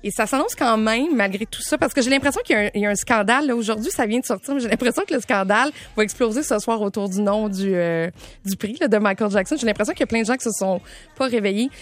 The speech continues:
Mais il va y avoir plusieurs présentateurs. Billy Ray Cyrus, Lenny Kravitz,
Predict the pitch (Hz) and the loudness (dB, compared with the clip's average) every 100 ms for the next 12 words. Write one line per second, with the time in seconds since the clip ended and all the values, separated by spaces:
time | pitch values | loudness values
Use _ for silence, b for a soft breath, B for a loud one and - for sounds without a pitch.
0 | B B B 226 226 233 240 254 - 269 | B B B 0 4 4 4 2 0 2
1 | 269 285 247 214 208 196 233 254 220 214 | 2 2 0 2 2 4 4 4 2 2
2 | 220 233 - 214 196 208 247 - 208 202 | 2 2 2 2 2 2 0 0 0 0
3 | 214 - 196 190 | 0 0 0 0